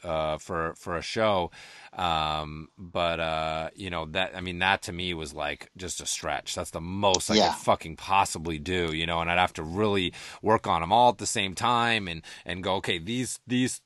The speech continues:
Speaker 1: three or four are gonna be really detailed, and these, these five are gonna be medium, and these ones are simple, you know, uh, more simple shots, so I'm gonna kind of, you know, just whip through the-, these at the end."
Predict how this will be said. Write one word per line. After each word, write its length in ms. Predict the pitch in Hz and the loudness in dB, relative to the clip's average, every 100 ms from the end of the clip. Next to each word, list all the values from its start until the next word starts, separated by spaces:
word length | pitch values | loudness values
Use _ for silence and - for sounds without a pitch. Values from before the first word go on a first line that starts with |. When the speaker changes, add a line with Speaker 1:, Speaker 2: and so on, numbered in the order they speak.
| _ | _
Speaker 1:
three 280 | 131 127 123 | -2 2 2
or 80 | |
four 320 | 117 127 123 117 | 2 2 2 2
are 40 | |
gonna 180 | 98 92 | 0 -4
be 100 | 90 | -2
really 260 | 123 120 | 2 2
detailed, 600 | 98 123 - 127 123 120 101 | 2 -2 0 4 6 4 2
and 160 | 92 | -2
these, 260 | 127 120 - | -2 -4 -6
these 360 | 120 104 123 | -6 -2 -2
five 340 | - 117 117 110 | 2 4 4 0
are 60 | |
gonna 200 | 98 98 | -4 -6
be 200 | 92 95 | -4 -6
medium, 500 | 92 127 127 123 123 | -4 -2 0 0 0
and 120 | 107 104 | -2 -4
these 260 | 120 104 | -4 -4
ones 320 | 113 113 98 | -2 -2 -2
are 120 | 92 90 | -4 -4
simple, 540 | - 117 113 110 107 | -4 -4 -2 0 0
you 100 | 98 | -2
know, 280 | 92 90 87 - - - | -2 -2 -4 -10 -18 -8
uh, 260 | 98 92 90 | -4 -2 -2
more 180 | 101 | -4
simple 300 | 95 131 120 | -2 -4 -4
shots, 340 | - 117 110 - | 0 2 2 0
so 120 | 92 | -4
I'm 100 | 90 | -4
gonna 220 | 92 87 | -6 -8
kind 200 | - 95 | -4 -4
of, 280 | 87 82 90 | -4 -8 -12
you 160 | 85 95 | -8 -6
know, 100 | 85 | -6
just 180 | 85 | -6
whip 200 | 92 113 | -4 -4
through 180 | - 113 | -2 -4
the-, 320 | 98 98 104 98 | -2 -4 -6 -4
these 280 | 104 98 | -4 -4
at 100 | 92 | -6
the 160 | 90 92 | -8 -2
end." 300 | 107 104 | 0 0